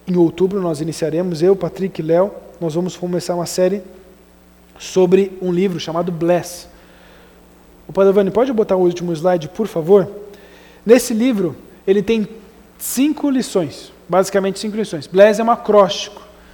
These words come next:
B L E S S. A gente tem, não sei se tem ou tinha alguns exemplares ali na livra-, na livraria. A gente já fez uma série parecida lá em Santana, a gente vai fazer aqui também. Eu vou ler todos, mas eu vou explicar cada um deles depois.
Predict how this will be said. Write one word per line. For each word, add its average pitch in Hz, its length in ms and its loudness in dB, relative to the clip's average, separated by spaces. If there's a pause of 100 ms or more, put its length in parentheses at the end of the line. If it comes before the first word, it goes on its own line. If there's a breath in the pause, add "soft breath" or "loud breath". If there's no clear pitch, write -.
(220 soft breath)
B 190 340 10
L 202 440 4
E 202 280 8
S 196 420 0
S. 165 380 -2
A 156 40 -10
gente 175 220 -10
tem, 208 340 -8 (300)
não 196 100 -10
sei 233 120 -6
se 202 140 -8
tem 220 320 2
ou 208 100 0
tinha 226 320 -4
alguns 185 220 -2
exemplares 170 540 -4
ali 160 200 -2
na 165 120 -2
livra-, 147 340 -12
na 156 100 -8
livraria. 165 480 -6 (320 loud breath)
A 175 40 -4
gente 170 100 0
já 180 100 4
fez 220 300 2
uma 190 140 -2
série 180 200 0
parecida 180 380 0
lá 165 80 0
em 165 40 -4
Santana, 196 340 -6
a - 20 -8
gente 190 140 -8
vai 180 60 -4
fazer 185 200 -4
aqui 175 160 -8
também. 170 440 -2 (2500 loud breath)
Eu 156 60 -6
vou 185 100 2
ler 202 160 8
todos, 208 360 4
mas 196 120 -2
eu 202 80 0
vou 208 80 0
explicar 202 400 -4
cada 196 240 2
um 202 80 -2
deles 190 240 0
depois. 180 580 -4